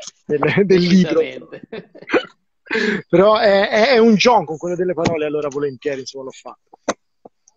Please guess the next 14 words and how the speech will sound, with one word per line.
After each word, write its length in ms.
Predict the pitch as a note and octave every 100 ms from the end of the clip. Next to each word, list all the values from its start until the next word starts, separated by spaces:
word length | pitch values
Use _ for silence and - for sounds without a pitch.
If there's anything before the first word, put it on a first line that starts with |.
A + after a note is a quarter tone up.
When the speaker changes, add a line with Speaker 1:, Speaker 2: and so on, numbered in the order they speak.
| - -
Speaker 1:
Sto 200 | - C3 B2
disturbando 500 | B2+ C#3+ B2 C#3+ D3
un 80 |
sacco 260 | C3+ D3+ -
di 80 | C#3
gente 320 | D3+ C#3+ C3+
che 100 | -
viene 160 | - C#3+
a 40 |
bere 300 | C#3+ F3 E3 -
e 60 | -
io 100 | C#3
mi 80 | C#3
sposto. 460 | - C#3+ - -